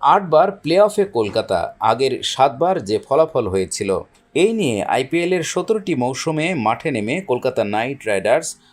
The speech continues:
আটবার প্লে-অফের যোগ্যতা অর্জন করে। তারা দুইবার চ্যাম্পিয়ন হয় এবং একবার রানার্স হয়েই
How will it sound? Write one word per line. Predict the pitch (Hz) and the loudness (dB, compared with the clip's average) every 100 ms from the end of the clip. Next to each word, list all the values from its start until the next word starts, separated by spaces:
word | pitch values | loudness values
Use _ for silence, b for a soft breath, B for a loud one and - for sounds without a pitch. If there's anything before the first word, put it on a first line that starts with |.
| b | b
আটবার | - 143 156 135 95 | 2 2 2 0 0
প্লে-অফের | - 120 147 147 135 98 | -4 0 2 2 -2 -2
যোগ্যতা | 82 110 123 165 104 87 | -2 -2 -2 0 0 0
অর্জন | 107 104 117 104 | -2 -2 -4 -2
করে। | 101 95 87 b b _ | -2 -2 -2 b b _
তারা | 110 110 | 0 0
দুইবার | 90 131 120 104 | -2 0 0 0
চ্যাম্পিয়ন | - 123 135 160 160 | -2 -2 0 -2 -2
হয় | 151 190 | 0 0
এবং | 180 143 127 | 0 -2 -4
একবার | - 117 110 113 87 | -2 -4 0 -2 0
রানার্স | 104 147 160 - | -2 -2 -2 0
হয়েই | 120 156 | 2 2